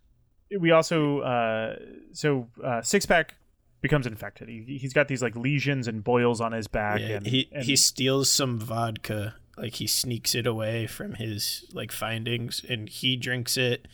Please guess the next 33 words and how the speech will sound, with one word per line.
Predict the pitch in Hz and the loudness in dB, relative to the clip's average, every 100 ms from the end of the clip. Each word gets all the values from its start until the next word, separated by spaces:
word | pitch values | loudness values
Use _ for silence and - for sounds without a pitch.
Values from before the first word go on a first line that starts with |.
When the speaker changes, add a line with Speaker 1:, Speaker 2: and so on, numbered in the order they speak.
| - - - | -20 -20 -12
Speaker 2:
and | - | -4
he | 113 | 0
shares | - 113 110 | 2 2 -2
some | 117 | -2
with | 110 - | -4 -6
Bowman, | 127 117 110 110 110 | -2 -2 -2 -6 -8
'cause, | - 120 110 - - | -8 -6 -4 -4 -4
as | 131 110 | -6 -4
I | |
said, | 101 120 110 | -2 0 -2
her | 123 117 | -2 -4
only | 110 113 110 | -4 -6 -6
defining | - 127 120 110 113 117 - _ | -8 -4 -2 -2 -6 -10 -16 _
characteristic | - 117 - 110 110 123 120 | -4 -4 -2 -6 -4 -6 -4
is | 107 | -4
she | 117 | -4
has | 104 | -6
big | - 208 104 | -8 -12 -10
tits, | 123 120 - - - 143 | -10 -8 -8 -10 -12 -12
Speaker 1:
Mm-hmm. | 101 123 | -10 -8
Speaker 2:
and | 107 | -6
he's | 110 104 | -4 -4
horny, | 113 107 110 113 | -6 -6 -6 -4
so, | 110 - 107 104 - | -4 -4 -4 -6 -6
uh, | 113 | -6
he | 101 - | -6 -4
shares | - 117 - | -2 -2 -4
some | 104 | -4
vodka | 110 107 117 | -6 -6 -8
with | 107 - | -10 -8
her. | 113 104 - - - - - - - | -8 -8 -10 -20 -20 -20 -20 -18 -10
Um, | 98 101 95 90 - - - - | -6 -6 -6 -8 -12 -18 -20 -10
yeah, | 101 92 | -8 -8